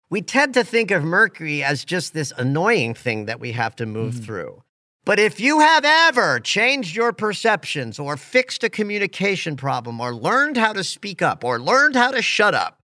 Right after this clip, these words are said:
Speaker 1: in your life, you have Mercury retrogrades to thank for
Speaker 2: Hmm.
Speaker 1: that. 'Cause you, we walk through the world communicating, communicating, communicating. It's when the planet moves backwards that we can go below the surface and adjust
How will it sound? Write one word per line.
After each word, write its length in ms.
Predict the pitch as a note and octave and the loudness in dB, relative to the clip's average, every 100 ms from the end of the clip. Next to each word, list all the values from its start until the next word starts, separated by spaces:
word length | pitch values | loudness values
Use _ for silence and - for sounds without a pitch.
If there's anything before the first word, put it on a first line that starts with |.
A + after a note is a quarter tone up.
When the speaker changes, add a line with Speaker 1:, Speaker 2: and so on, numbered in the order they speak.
| _ - | _ -4
Speaker 1:
in 180 | A3+ B3 | 0 2
your 260 | A#3+ A#3+ C4+ | 4 4 4
life, 340 | A#3+ F#3 A#2+ - - - | 4 4 2 -4 -18 -10
you 160 | F3 A#3 | 0 4
have 140 | A#3+ | 4
Mercury 340 | A3 A3 G#3+ G3+ | 4 0 0 0
retrogrades 600 | G#3+ - D#3+ D#3 D3 - | 0 0 0 0 0 -4
to 120 | E3+ | -4
thank 380 | - A3 G#3+ - | 2 2 2 -4
for 280 | - B2 | -8 -4
Speaker 2:
Hmm. 40 | G#2 | -4
Speaker 1:
that. 420 | F2 - - - _ _ _ _ _ _ _ _ _ _ | -6 -10 -20 -20 _ _ _ _ _ _ _ _ _ _
'Cause 200 | E3+ D3 | -2 -2
you, 80 | C3 | -4
we 140 | B2 | -8
walk 320 | G2 D#3+ G3+ - | -4 0 0 0
through 100 | E3+ | -6
the 80 | D#3+ | 0
world 360 | A#3 A#3+ F3+ | 2 2 0
communicating, 580 | - C#3 G#3+ F#3 F#3 F3+ | -4 -2 -2 0 0 0
communicating, 540 | C#3 F3 F#3 D#3+ D3 C3+ | -2 -2 0 0 -2 -2
communicating. 640 | C#3 A#3 C4 E3+ C#3 C3 | -2 0 0 2 0 -2
It's 160 | C3+ B2+ | -4 -4
when 240 | E3+ F#3+ | -4 -2
the 80 | E3+ | -6
planet 500 | D3+ F#3+ G3 F3+ E3+ | -2 0 0 -2 -4
moves 360 | D#3+ D#3+ C3 | -8 -6 -8
backwards 1080 | A2+ - A#2+ A3 C#4 D#4 - C#3 A2 F#2+ F#2+ | -12 -18 -4 2 6 4 2 -2 -2 -4 -4
that 160 | C#3+ C#3 | -6 -6
we 140 | D3 | -8
can 180 | - C#3+ | -6 -4
go 220 | A2 E3+ | 0 0
below 260 | D3+ D3 D3 | 0 -2 -2
the 120 | B2+ | -4
surface 600 | - - G3 D#3+ G#2 G#2 | -6 -2 0 0 -6 -6
and 180 | - C3+ | -4 -4
adjust 720 | C#3+ - - A#3+ D3 - - | -4 -2 2 4 2 -2 -14